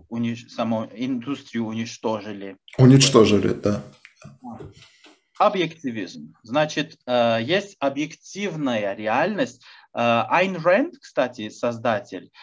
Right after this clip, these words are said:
Speaker 1: э, э, у неё война, как она говорит, э, война с-, против коллективизма, против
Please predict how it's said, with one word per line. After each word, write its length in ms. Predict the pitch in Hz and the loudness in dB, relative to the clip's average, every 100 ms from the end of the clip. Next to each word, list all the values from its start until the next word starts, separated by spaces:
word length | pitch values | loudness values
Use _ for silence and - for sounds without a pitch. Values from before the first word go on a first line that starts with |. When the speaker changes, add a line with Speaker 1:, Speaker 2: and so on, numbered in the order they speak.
| - - | -20 -6
Speaker 1:
э, 60 | 113 | 0
э, 720 | 113 110 110 104 - - 123 - - | 2 2 2 0 -4 -6 -6 -6 -10
у 140 | 165 | -8
неё 380 | 180 208 226 269 | -4 0 4 4
война, 580 | 170 160 160 180 220 233 | 6 4 4 2 4 4
как 260 | 170 156 151 | 2 0 0
она 400 | 147 160 165 143 | 0 0 -2 -2
говорит, 540 | 139 131 143 208 - - | -2 -2 -2 -6 -8 -6
э, 240 | 117 113 113 | 0 0 2
война 360 | 139 143 175 | 0 2 -2
с-, 200 | 180 - _ | -4 -10 _
против 400 | 156 165 160 151 | -2 -2 -4 -4
коллективизма, 1000 | 135 127 123 - 123 120 185 160 107 - - _ - | -2 0 -4 -8 -8 -4 -6 -2 -2 -4 -20 _ -2
против 360 | 151 185 196 | 2 2 -2